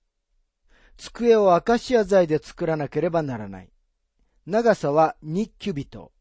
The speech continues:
幅は一キュビト、高さは一キュビト半。この机は二キュビトの長さで、一キュビトの幅です。長さが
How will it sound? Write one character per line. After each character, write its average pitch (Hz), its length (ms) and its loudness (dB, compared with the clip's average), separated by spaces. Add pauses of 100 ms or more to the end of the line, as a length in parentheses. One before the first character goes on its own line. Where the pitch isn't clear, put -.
(280)
幅 170 380 2
は 170 280 2
一 156 380 -10
キ - 180 -6
ュ - 40 -8
ビ 131 100 -10
ト、 - 240 -20 (600)
高 220 260 0
さ 151 160 -4
は 156 260 2
一 - 280 -12
キ 220 160 -8
ュ - 20 -6
ビ 185 120 -8
ト 135 140 -6
半。 123 320 -6 (1700)
こ 220 160 -2
の 247 120 0
机 208 360 0
は 170 280 4
二 190 280 -2 (100)
キ 247 140 -6
ュ - 20 -4
ビ 208 140 -4
ト 160 140 -4
の 151 120 -6
長 151 280 -2
さ 127 180 -8
で、 156 260 -2 (280)
一 185 360 -8
キ - 200 -8
ュ - 20 -8
ビ 196 140 -8
ト 147 160 -6
の 156 100 -4
幅 127 340 -8
で - 120 -20
す。 - 240 -20 (760)
長 233 300 2
さ 160 180 -2
が 156 280 -2